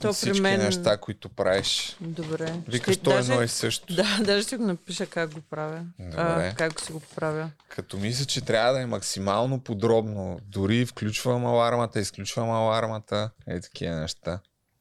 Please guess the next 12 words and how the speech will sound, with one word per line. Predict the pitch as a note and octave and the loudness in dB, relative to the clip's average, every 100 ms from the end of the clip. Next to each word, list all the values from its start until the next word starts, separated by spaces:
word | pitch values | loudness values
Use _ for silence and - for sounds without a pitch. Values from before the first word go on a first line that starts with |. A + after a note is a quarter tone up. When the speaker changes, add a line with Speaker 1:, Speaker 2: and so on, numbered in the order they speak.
| _ - | _ -8
Speaker 2:
Ми, | C#3+ F3 E3 _ _ F3 | -2 -2 -2 _ _ 2
аз | F#3+ | 2
съм | F#3+ F3+ | 0 -2
готов, | D3 E3 E3 | 0 2 4
въпреки | D3+ D3 D3+ C#3+ C#3 | 4 2 0 -2 -4
че | - C#3 | 0 0
не | B2+ | 0
мога | B2 B2+ C#3 | 2 2 4
да | B2 | 2
кажа, | - A2 G#2+ G2+ | 4 2 2 -2
че | - A2 A2+ A2 G#2+ G2+ - - | 0 4 4 4 4 2 -2 -8
имам | G#2 G#2 G#2 G#2 | -6 -4 -4 -4